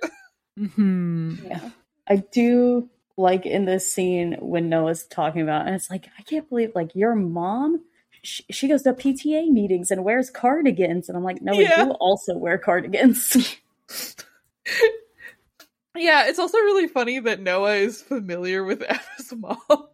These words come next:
Speaker 4: Mister Mister Branson's like, "Yeah, no, I met her, like, one time." And Noah's like, "Your mom, who I see every Tuesday for our knitting group, had
Speaker 1: Yeah.
Speaker 4: sex?" <laughs>
Speaker 3: That's where they get all of,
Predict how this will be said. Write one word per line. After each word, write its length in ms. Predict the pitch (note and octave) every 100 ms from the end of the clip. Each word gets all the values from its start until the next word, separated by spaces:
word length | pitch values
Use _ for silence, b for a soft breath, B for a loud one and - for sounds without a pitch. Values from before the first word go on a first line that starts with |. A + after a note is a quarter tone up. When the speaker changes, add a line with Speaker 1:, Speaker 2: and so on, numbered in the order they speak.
| _ _ _ - - - - - _ _ _ _ B B B _ - C#5+ - A#3+
Speaker 4:
Mister 340 | A#3 B3 - A#3
Mister 260 | C4 C4+
Branson's 460 | C4 G#3+ G#3+ A3+ G3+
like, 180 | F#3+ F#3+
"Yeah, 180 | C4+ C4
no, 160 | C4
I 60 | A3+
met 160 | A3 A#3+
her, 100 | F#3
like, 200 | E3+ E3
one 240 | E3 D#3+
time." 380 | D#3 E3 F3+ G3+
And 100 | F#3+
Noah's 320 | F#3+ G#3+ A3
like, 140 | G#3 G3 B B3
"Your 380 | G#3 B3+ F#4 F#4
mom, 560 | D4 D4+ D4 C4 F#3 D3 -
who 140 | B3+ A#3
I 160 | B3
see 340 | C#4 - B3 F3+
every 280 | G#3 C4 B3+
Tuesday 600 | - C4 B3+ G3+ F3+ D#3
for 220 | - F3+
our 160 | G#3 A#3+
knitting 400 | A3 B3 G#3 G#3
group, 320 | F3 E3 D3 - _ _
had 280 | - - B3
Speaker 1:
Yeah. 60 | B4+ G#4
Speaker 4:
sex?" 540 | D4 - - - - - - F#4+ - B4
<laughs> 380 | - D5 E5
Speaker 3:
That's 200 | A#4 D4
where 180 | C#4+ C#4
they 120 | C4
get 240 | A#3+ A#3+ A#3+
all 340 | - A3+ A#3+
of, 220 | C4+ -